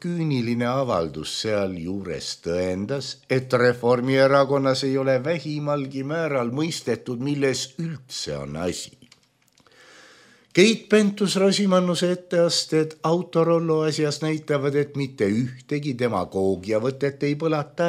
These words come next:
ära. Isegi isa enesetapukatse, millel firmas toimunud kahtlaste tehingutega seost ei ole,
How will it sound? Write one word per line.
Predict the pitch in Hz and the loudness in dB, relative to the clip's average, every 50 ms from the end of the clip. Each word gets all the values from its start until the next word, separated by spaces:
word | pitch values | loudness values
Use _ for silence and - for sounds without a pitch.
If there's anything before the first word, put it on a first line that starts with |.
| 170 | 0
ära. | 147 107 80 76 - - _ _ - - - - - - - - - - | 0 -4 -6 -10 -14 -16 _ _ -20 -20 -20 -20 -20 -20 -20 -20 -12 -4
Isegi | - 120 120 123 127 113 92 78 90 87 87 - - - | -2 -2 2 2 2 2 0 -2 -4 -6 -6 -8 -8 -6
isa | 165 170 - - 160 143 127 110 | -4 -4 -2 0 0 0 0 0
enesetapukatse, | 117 151 175 175 170 160 143 - - 143 139 156 139 143 - - 139 135 180 185 180 180 - - - 85 71 62 - - - _ _ _ _ _ _ _ _ _ _ _ - _ - | -2 -2 -2 0 -2 -2 -2 -4 -6 -6 -4 -6 -6 -6 -8 -10 -8 -2 -2 -2 -2 -2 -4 -6 -4 -4 -6 -8 -10 -14 -20 _ _ _ _ _ _ _ _ _ _ _ -20 _ -14
millel | 92 101 110 104 98 90 82 78 | -8 -6 -4 -4 -2 -4 -6 -6
firmas | - 101 120 131 123 120 107 92 - - - | -4 2 2 2 2 2 -2 -4 -4 -6 -4
toimunud | - 123 127 123 110 98 95 95 95 92 - | 0 0 0 2 0 -2 -4 -6 -8 -8 -2
kahtlaste | - 139 135 135 131 120 117 104 - - 110 90 | 0 0 0 0 -2 -6 -6 -6 -4 -6 -6 -2
tehingutega | - 135 127 123 110 104 98 101 101 - 117 98 113 107 | -2 -2 -2 -2 -4 -6 -6 -8 -4 -4 -4 -2 -2 -4
seost | - 135 127 - - - - - 107 107 | -2 -2 -2 -2 -4 -6 -6 -2 -2 0
ei | 117 151 | 2 2
ole, | 214 247 233 143 - | 2 4 2 0 -2